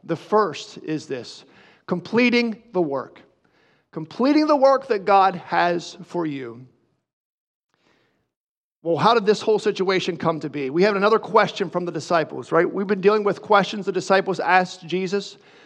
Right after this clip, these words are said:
Another question prompted Jesus to work. The disciples asked, "Rabbi, who sinned, this man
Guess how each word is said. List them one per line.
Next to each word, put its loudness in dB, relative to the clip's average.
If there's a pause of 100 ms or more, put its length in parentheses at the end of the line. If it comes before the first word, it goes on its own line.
(220)
Another 2
question 2
prompted 0
Jesus -4
to -4
work. 2
The -6
disciples 0 (160)
asked, 4
"Rabbi, 6 (280)
who 2
sinned, 4
this 2
man 2